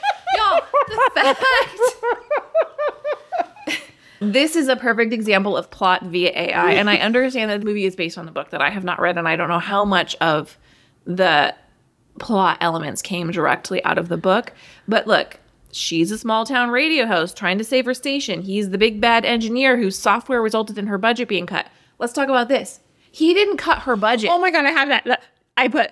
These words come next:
Speaker 1: "Yo, lazy Zach did not cut your budget." Be mad at the person who actually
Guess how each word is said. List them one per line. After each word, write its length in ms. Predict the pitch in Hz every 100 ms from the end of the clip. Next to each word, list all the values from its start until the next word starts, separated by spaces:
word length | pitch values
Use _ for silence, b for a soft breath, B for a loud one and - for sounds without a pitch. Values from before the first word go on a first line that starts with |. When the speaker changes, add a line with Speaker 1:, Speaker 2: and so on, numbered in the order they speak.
| _
Speaker 1:
"Yo, 500 | 226 247 262 240 214
lazy 400 | 233 233 233 247
Zach 320 | 226 233 226 -
did 140 | 277
not 160 | - -
cut 140 | -
your 100 | 214
budget." 420 | 220 - - - b b b _ _ _ - 202
Be 200 | 277 339
mad 280 | 381 294 302
at 120 | 277
the 100 | 262
person 320 | 262 269 262
who 180 | 247 240 -
actually 560 | 208 226 - 233 214